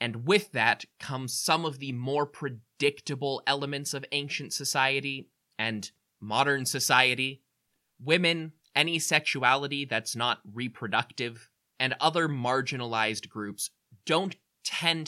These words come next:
to get a great shake in ancient law codes. And the Vendidad is not different.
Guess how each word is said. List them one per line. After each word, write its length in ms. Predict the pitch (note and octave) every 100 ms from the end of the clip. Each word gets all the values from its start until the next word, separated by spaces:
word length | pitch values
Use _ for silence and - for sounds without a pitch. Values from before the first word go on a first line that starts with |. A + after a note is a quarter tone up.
| -
to 100 | D#3
get 400 | C3+ A#2+ A#2+ - A2+
a 80 |
great 720 | G#2 - G#2+ G#2+ A#2 B2+ -
shake 540 | - - C3+ F#2+ E2 - - _
in 280 | A#2+ A2 G#2+ -
ancient 420 | A2 G2 G#2+ G2
law 240 | G#2 F2+ -
codes. 460 | F2 - - - - _ _ _ _ _ _
And 380 | A2+ A2 A2 - -
the 140 | A#2+ B2
Vendidad 640 | D3 D#3 C#3 C3+ A#2 A2+ -
is 160 | A2
not 480 | G2+ G2+ A2+ A2+ -
different. 500 | - - - - -